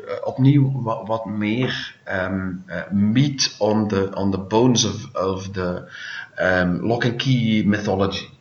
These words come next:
Eh, dus ze spelen zich ervoor en daarna, eh, of, of, of, allemaal ervoor af. Eh, maar, maar, dus bouwen nog een beetje meer op, op Key House, de, de sleutels enzovoort. Eh, heel plezant. En dan, ehm,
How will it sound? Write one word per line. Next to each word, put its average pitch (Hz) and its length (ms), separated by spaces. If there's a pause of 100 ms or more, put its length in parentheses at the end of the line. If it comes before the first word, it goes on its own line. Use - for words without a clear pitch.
(720)
Eh, 85 380 (140)
dus - 160
ze - 80
spelen 113 400
zich - 480
ervoor 123 400
en 107 140
daarna, 104 680
eh, 98 580
of, 113 100
of, 123 220
of, 135 140
allemaal 127 340
ervoor 123 400
af. 170 380 (100)
Eh, - 140
maar, - 120
maar, 98 140 (400)
dus 98 160
bouwen 110 280
nog 110 100
een 104 60
beetje 101 200
meer 101 280
op, 98 140
op - 220
Key 104 160
House, 90 560
de, - 120
de 92 140
sleutels 87 520
enzovoort. 80 420 (680)
Eh, - 280
heel 139 120
plezant. - 520
En 110 440
dan, 107 600
ehm, 98 420